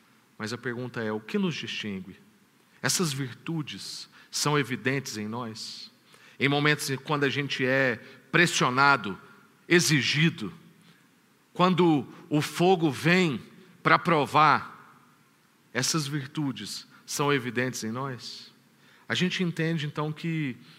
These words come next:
Jesus viveu essa vida virtuosa. Então, a gente quer aprender com ele. Por quê? Porque através do Espírito está acessível a nós. Isso está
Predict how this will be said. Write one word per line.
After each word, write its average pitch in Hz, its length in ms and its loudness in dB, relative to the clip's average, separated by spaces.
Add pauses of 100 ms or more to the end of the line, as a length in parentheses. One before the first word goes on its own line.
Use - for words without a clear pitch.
(160)
Jesus 151 420 0
viveu 156 300 -2
essa 151 220 -4
vida 143 260 -4
virtuosa. 127 680 -6 (720)
Então, 120 220 -4
a 135 80 0
gente 127 260 -6
quer 135 400 -2 (240)
aprender 143 640 0
com 143 220 -8
ele. 139 260 -6 (540)
Por 165 180 -2
quê? 120 320 0 (460)
Porque 120 180 -4
através 147 640 2
do 131 120 -6
Espírito 143 500 -10
está 143 480 -2 (160)
acessível 160 1000 -2 (380)
a 147 220 0
nós. 120 640 -8 (680)
Isso 131 220 -4
está 143 480 0